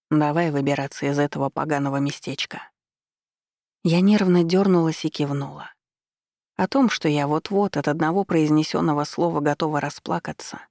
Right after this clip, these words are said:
ему знать вовсе не обязательно. Шархат Антар.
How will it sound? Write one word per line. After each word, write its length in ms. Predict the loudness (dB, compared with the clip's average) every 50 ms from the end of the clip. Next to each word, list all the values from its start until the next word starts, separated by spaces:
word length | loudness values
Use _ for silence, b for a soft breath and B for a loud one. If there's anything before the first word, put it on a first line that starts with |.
| _ _ _ _ _ _ _ _ _ _ 0
ему 240 | 2 2 4 2 2
знать 300 | 0 0 -2 -2 -4 -4
вовсе 320 | -6 -6 -6 -6 -6 -4
не 180 | -4 -4 -4 -2
обязательно. 760 | -2 -2 -2 -2 -4 -6 -8 -8 -10 -12 -12 -14 -16 -18 -20 _ _ _ _ _ _ _ _ _ _ _ _ _ _ _ _ _ _ _ _ _ _ _ _ _ _ _ _ _ _ _ _ _ _ _ _ _ _ _ _ _ _ _ _
Шархат 640 | -8 -6 -2 -2 -2 -2 -4 -4 -2 -2 -2 0 0
Антар. 600 | 0 0 0 0 -2 -4 -4 -4 -6 -8 -12